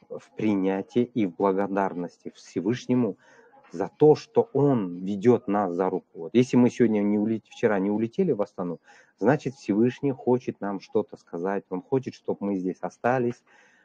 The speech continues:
что-то мы должны еще там, да, там, поделиться, может быть, опытом, знанием, еще, может быть, встретиться с кем-то, еще что-то, еще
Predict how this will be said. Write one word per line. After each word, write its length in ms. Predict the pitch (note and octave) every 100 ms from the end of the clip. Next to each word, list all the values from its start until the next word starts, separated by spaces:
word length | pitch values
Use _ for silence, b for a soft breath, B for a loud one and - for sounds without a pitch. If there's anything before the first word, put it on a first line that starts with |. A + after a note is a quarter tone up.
| b
что-то 460 | - - D#3 D#3 G#2+
мы 160 | A#2
должны 480 | G#2+ G2 F#2 G#2+ G2
еще 300 | F2 - G#2
там, 340 | - E2+ E2 E2
да, 120 | G#2
там, 240 | - D2+ -
поделиться, 520 | E2+ G2+ G2+ G2+ -
может 280 | E2+ F2 -
быть, 140 | E2+ G2
опытом, 540 | A#2 A#2 A2 G#2 F#2
знанием, 600 | E2+ G#2 G#2+ G2+ G2 F#2 b b b -
еще, 240 | - G#2+
может 260 | G2 F#2 E2
быть, 120 | F2
встретиться 560 | - - F#2+ - _ E2+
с 140 | -
кем-то, 360 | - B2+ A#2+ G2+
еще 340 | F#2 - A2+
что-то, 340 | - - F#2+ G2+
еще 240 | - -